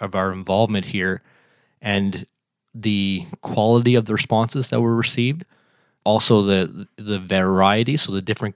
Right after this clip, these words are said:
kinds of groups that were involved. And those are all, again, this is why I want to say a big thank you to yourself as being part of this community, because it was your responses that made this whole project, a hundred podcast episodes and, and two years later,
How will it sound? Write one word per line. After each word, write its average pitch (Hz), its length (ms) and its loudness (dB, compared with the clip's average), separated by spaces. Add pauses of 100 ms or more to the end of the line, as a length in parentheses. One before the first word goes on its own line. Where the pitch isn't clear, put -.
(140)
kinds 104 280 -6
of 87 80 -10
groups 104 280 -4
that 117 80 -2
were 113 80 -2
involved. 117 400 -2 (400)
And 110 80 -4
those 117 200 6
are 107 100 6
all, 104 220 6
again, 92 260 -2
this 95 180 -6
is 92 80 -8
why 98 180 4
I 92 40 4
want 95 180 -2
to - 40 -8
say 98 100 -4
a 90 40 -6
big 92 180 -8
thank 98 240 -6
you 101 100 -4
to 107 100 -8
yourself 107 560 0 (720)
as - 160 -8
being 98 220 -4
part 101 120 0
of 90 40 0
this - 80 -4
community, 104 440 0 (100)
because 104 260 -4
it 107 40 -2
was 95 140 0
your 113 140 6
responses 101 540 -2
that 90 100 -2
made 98 180 -2
this - 120 -6
whole 110 160 -4
project, 95 540 -4 (460)
a - 40 -12
hundred 104 240 -2
podcast 104 340 2
episodes 98 460 -2
and, 95 160 -6
and 92 120 -8
two - 140 2
years 101 380 0
later, 95 400 2